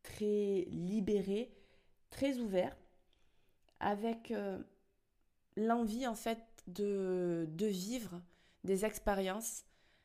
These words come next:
et de, et de voir ce qui plaît ou ce qui ne plaît pas. Voilà,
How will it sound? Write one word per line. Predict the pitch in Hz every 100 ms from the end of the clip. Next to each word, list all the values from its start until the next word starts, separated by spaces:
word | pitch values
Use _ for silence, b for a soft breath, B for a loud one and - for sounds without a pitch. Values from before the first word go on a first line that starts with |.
| b _ _ -
et | 196
de, | 170 190 180 175 165 -
et | 202
de | 185
voir | 185 196 -
ce | - -
qui | - 175
plaît | 180 208
ou | 190
ce | -
qui | -
ne | 170
plaît | 170 165
pas. | - - - _ -
Voilà, | 170 160